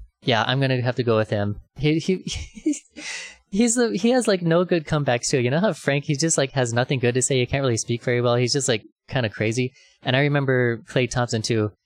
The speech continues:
um, where, you know, Devin Booker was getting on his case, you know, and during a game, and then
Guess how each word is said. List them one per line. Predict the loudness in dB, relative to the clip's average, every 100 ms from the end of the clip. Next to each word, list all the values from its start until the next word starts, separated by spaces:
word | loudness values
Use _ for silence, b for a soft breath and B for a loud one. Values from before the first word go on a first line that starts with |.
| _ _ -4
um, | -2 2
where, | 2 2
you | 0 -2
know, | 0
Devin | 0 0
Booker | 0 0
was | 0 0
getting | 0 0
on | 0
his | -2
case, | 0 -2 0
you | -2
know, | 0 -2 -2
and | -4 0
during | 0 0
a |
game, | -2 0 0
and | 0
then | -2 -2